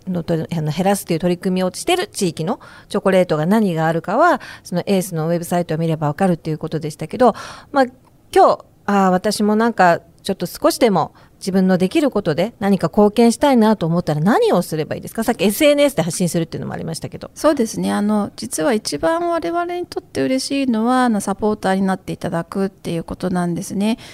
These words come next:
Speaker 2: 実はそのエースの活動資金七割が寄付になっておりまして。
Speaker 1: なるほど。で、活動資金年間にどのぐらいですか？
Speaker 2: と、今、えー、一億五千万ぐらいなんですけども。
Speaker 1: じゃあ一億円以上が寄付。
Speaker 2: そうですね。あの、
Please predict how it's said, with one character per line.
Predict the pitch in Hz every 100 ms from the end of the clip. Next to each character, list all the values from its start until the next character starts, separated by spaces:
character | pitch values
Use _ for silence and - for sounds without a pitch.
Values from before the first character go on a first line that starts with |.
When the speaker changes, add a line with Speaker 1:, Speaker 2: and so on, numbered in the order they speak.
| -
Speaker 2:
実 | - 240
は | 330 311
そ | 277
の | 202
エ | 254 311
ー |
ス | 311
の | 226
活 | - 180 -
動 | 202 202
資 | 208 -
金 | - 190
七 | 185 196 262
割 | 294 269 196
が | 175
寄 | 165 208
付 | - 202
に | 180 165 -
な | 175
っ |
て | - 180
お |
り | 180
ま | 175 175
し | -
て。 | 214
Speaker 1:
な |
る | 220
ほ |
ど。 |
で、 | 208
活 | -
動 | 302
資 | 311
金 | - 170
年 | 196 220
間 | 214 214
に | 196
ど | 202
の | 226
ぐ | 233
ら | 226
い |
で | 214 208
す | -
か？ | - 208
Speaker 2:
と、 | 240 285
今、 | 269 254 214 190 180 165 -
え | - 180 196 - - -
ー、 |
一 | - - - 208
億 | 196 - 202
五 | 190
千 | 185 190
万 | 190
ぐ | 190
ら | 185
い | 175
な | 175
ん | 175
で | 170
す | -
け | -
ど | 196 175
も。 | 233 269 247 196
Speaker 1:
じ | 202
ゃ |
あ | 190
一 | -
億 | 254 240 240
円 | 240
以 |
上 | 208 156 - - -
が | -
寄 | 135 -
付。 | -
Speaker 2:
そ | 240 226
う | 214
で | 180
す | -
ね。 | 180 196 220 240 - - -
あ | - 208
の、 | 214 214 214 214 220 220